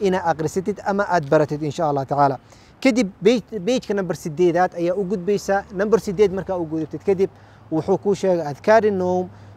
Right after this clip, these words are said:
ducooyinka oo la akhristo waqtiga la seexanaya. Iyadana saddex qeyb ay u qeybsan tahay. Tan koowaad waxaa waaye ducooyin la akhristo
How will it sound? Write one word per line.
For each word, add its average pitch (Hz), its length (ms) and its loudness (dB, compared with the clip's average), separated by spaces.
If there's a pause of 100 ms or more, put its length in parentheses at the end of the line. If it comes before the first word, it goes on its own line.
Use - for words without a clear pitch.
(160)
ducooyinka 175 760 0 (400)
oo 156 160 4
la 202 200 6
akhristo 180 360 -2
waqtiga 165 300 2
la 147 60 2
seexanaya. 151 460 -2
Iyadana 233 300 2
saddex 208 360 -4
qeyb 196 200 0
ay 180 60 2
u 160 80 2
qeybsan 156 360 -2
tahay. 135 180 -6 (300)
Tan 254 160 4
koowaad 233 320 4
waxaa 196 300 2
waaye 196 220 2
ducooyin 226 540 0
la 220 80 2
akhristo 196 640 2